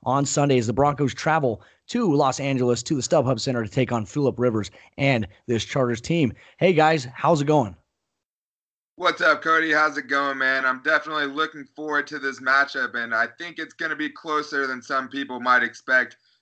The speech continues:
Speaker 2: given the two teams' records. So I'm, I'm definitely excited to get into it.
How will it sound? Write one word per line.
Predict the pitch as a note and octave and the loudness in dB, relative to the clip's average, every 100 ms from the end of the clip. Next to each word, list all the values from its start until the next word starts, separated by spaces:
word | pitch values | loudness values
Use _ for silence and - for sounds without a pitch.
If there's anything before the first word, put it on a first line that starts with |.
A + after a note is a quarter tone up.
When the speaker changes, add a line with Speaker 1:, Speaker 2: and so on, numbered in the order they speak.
| _ | _
Speaker 2:
given | F#3 F#3+ F3 | -6 -4 -4
the | D3+ | -8
two | - E3 | -4 -6
teams' | D3+ D#3+ D3+ A#2+ | -6 -10 -10 -4
records. | C3 C#3 C3+ A2+ A2 | 2 2 0 -6 -6
So | B2+ | -2
I'm, | B2+ B2 B2+ A#2+ A#2+ | 0 0 -2 -6 -10
I'm | C#3+ C3 | -10 -2
definitely | F#3 F3+ F3+ D#3+ | 0 0 0 -2
excited | C#3+ C#3 D3+ C#3+ B2+ | -2 0 0 0 -2
to | |
get | A#2 B2+ | -4 -2
into | B2 A#2+ G2+ | -2 -4 -8
it. | F#2 | -10